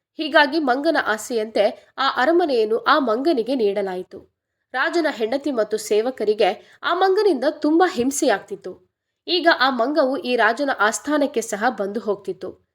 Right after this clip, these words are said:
ಸಭೆಯಲ್ಲಿ ಆಗುವ ಎಲ್ಲಾ ಮೊಕದ್ದಮೆಗಳನ್ನು ಅದು ತುಂಬಾ ಚೆನ್ನಾಗಿ ಆಲಿಸ್ತಿತ್ತು. ಆ ಮೊಕದ್ದಮೆಯಲ್ಲಿ ರಾಜನು ಏನಾದ್ರೂ ತಪ್ಪು ನಿರ್ಧಾರಗಳನ್ನು ತೆಗೆದುಕೊಂಡರೆ ಆ ಮಂಗವು ಅವನ ಕೈಯಿಂದ ಕಾಗದವನ್ನು ಎಳೆದು ತೆಗೆದು ಸರಿಯಾದ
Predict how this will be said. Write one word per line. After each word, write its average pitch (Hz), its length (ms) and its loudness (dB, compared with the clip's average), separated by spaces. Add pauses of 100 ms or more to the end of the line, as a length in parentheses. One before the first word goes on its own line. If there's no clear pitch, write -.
(220)
ಸಭೆಯಲ್ಲಿ 349 520 4
ಆಗುವ 254 380 2
ಎಲ್ಲಾ 240 360 0
ಮೊಕದ್ದಮೆಗಳನ್ನು 233 880 0
ಅದು 277 300 4
ತುಂಬಾ 240 300 0
ಚೆನ್ನಾಗಿ 208 520 -2
ಆಲಿಸ್ತಿತ್ತು. 185 800 -6 (340)
ಆ 294 100 -2
ಮೊಕದ್ದಮೆಯಲ್ಲಿ 349 800 2
ರಾಜನು 277 400 2
ಏನಾದ್ರೂ 254 500 0
ತಪ್ಪು 269 320 2
ನಿರ್ಧಾರಗಳನ್ನು 240 760 0
ತೆಗೆದುಕೊಂಡರೆ 226 1080 -2 (100)
ಆ 311 120 8
ಮಂಗವು 349 480 6
ಅವನ 285 340 2
ಕೈಯಿಂದ 269 460 -2
ಕಾಗದವನ್ನು 220 680 2
ಎಳೆದು 226 360 0
ತೆಗೆದು 226 500 -2 (160)
ಸರಿಯಾದ 359 460 4